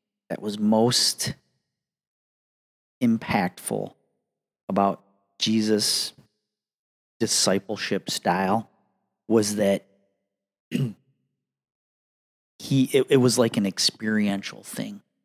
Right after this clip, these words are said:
He had his disciples follow him while he showed them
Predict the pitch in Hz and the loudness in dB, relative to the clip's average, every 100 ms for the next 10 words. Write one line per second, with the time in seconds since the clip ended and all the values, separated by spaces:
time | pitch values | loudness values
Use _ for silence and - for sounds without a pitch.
0 | _ - 120 120 - 123 117 104 101 104 | _ -4 -2 -4 -2 0 0 -2 -8 -8
1 | 104 - 104 - 98 - - 113 113 113 | -6 0 0 -2 -8 -8 -2 2 4 4
2 | 107 107 - 139 101 101 - _ _ _ | 2 0 2 2 2 -2 -6 _ _ _
3 | _ _ _ _ _ _ - 98 95 - | _ _ _ _ _ _ 0 0 0 -6
4 | 110 - 110 104 98 - 101 120 | -6 0 2 2 -2 -10 -8 -8